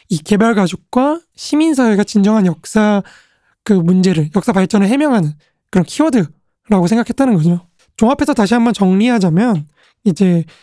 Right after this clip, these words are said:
개별 가족에 기초한 개별 경제, 그런 특수한 이익들 간의 상호작용 속에서 그 상호 교류하는 모든 개인들이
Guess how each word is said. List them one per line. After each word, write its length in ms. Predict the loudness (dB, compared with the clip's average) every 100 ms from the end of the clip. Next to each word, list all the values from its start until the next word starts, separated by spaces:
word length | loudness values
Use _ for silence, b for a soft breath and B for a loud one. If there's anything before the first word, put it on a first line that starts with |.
| b -2
개별 240 | 0 2
가족에 280 | 0 0 -2
기초한 380 | -4 -6 -2 -2
개별 280 | 0 0 2
경제, 320 | 0 -2 -6 _ _
그런 240 | 0 0 0
특수한 440 | -6 -2 0 2
이익들 440 | 0 -2 -2 0
간의 180 | 2 0
상호작용 640 | 0 -2 -2 0 0 0 0
속에서 540 | 0 0 0 -2 -2 -6 b b b -4
그 140 | -2
상호 480 | -2 -2 0 -2 -4 -2
교류하는 560 | 0 2 2 2 0 0
모든 280 | 0 -2
개인들이 680 | -2 0 0 0 0 -2 -4